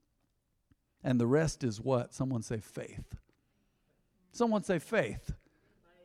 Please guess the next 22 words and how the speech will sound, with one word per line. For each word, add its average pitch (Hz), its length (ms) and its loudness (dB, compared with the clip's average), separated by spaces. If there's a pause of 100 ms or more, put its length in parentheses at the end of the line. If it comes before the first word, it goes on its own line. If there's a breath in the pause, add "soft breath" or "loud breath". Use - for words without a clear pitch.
(360)
Uh-huh. 143 360 -2 (200 loud breath)
We 202 100 12
either 233 180 12
believe 180 460 8
or 262 60 10
we 196 120 8
don't 175 240 6
believe. 196 460 2 (840)
There's 190 200 10
some 247 240 10
areas, 240 340 10
man, 233 300 4
I 202 80 0
got 196 240 0
great 202 180 0
faith. 165 220 2
In 156 80 -2
other 185 180 -2
areas, 185 280 2
I 131 40 0
said, 123 200 -2
"Lord," 160 300 0